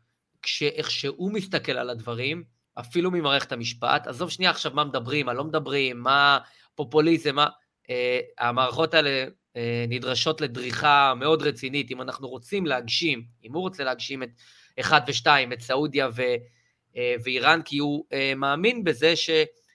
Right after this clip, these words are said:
ששלום וכל מה שעושים, עושים מתוך עוצמה, אה, ולא מתוך שום דבר אחר, ולכן הוא צריך לדרוך את המערכת. והדבר הרביעי זה באמת,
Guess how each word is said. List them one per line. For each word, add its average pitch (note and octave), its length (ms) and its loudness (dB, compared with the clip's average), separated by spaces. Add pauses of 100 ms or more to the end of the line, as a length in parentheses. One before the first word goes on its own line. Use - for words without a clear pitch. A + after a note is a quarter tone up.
(380)
ששלום F#3 640 -2
וכל F#3 500 0
מה F#3 100 -4
שעושים, F3+ 380 -4
עושים E3 200 -6
מתוך D#3+ 160 -8
עוצמה, E3 520 2 (300)
אה, B2 100 -12
ולא C#3+ 180 -4
מתוך D3 300 -8
שום D3 140 -8
דבר C3 240 -2
אחר, D#3 240 -4
ולכן C3+ 220 -6
הוא C3 100 -10
צריך A#2+ 120 -16
לדרוך B2 280 -10
את B2+ 60 -12
המערכת. B2+ 540 -4 (540)
והדבר C3+ 200 2
הרביעי F3+ 420 6
זה D#3+ 100 2
באמת, C#3+ 380 0